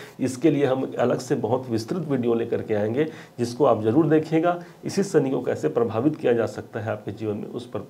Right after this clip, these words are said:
चर्चा होगी। अब बात करते हैं उन ग्रहों की जहाँ पर से आपने राहु को देखा। राहु और केतु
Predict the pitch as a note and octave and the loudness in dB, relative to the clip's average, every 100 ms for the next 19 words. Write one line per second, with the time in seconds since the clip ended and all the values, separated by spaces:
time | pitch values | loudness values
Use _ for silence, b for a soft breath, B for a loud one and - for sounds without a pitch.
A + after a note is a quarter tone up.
0 | - F#2+ - F2+ F2 E2+ - - - - | -8 -8 -6 -8 -10 -14 -18 -20 -20 -20
1 | B B B B - E3 D#3+ C#3+ - C#3 | B B B B 0 4 4 2 2 0
2 | - D#3 E3 F3 B B D3+ F3+ E3 D3+ | 2 2 2 -2 B B 0 2 4 4
3 | C#3 D#3+ D#3+ E3+ F3 - - - A2 B2 | 4 2 0 -4 -6 -12 -20 -14 -6 -2
4 | A#2 D#3 - A#2+ A#2+ D3 D3+ - A2+ A2+ | 0 0 0 -4 -2 -2 -2 0 2 2
5 | C3 C3+ A2 G2+ G#2+ C#3 B2 G#2 - G2+ | -2 -2 0 0 0 -4 -4 -6 -6 -10
6 | - - - B B B B B C3 C3 | -12 -18 -20 B B B B B 4 6
7 | C3+ E3+ G3+ - C3 C3 - A#2 - G#2 | 6 4 2 6 6 4 0 -2 -2 -8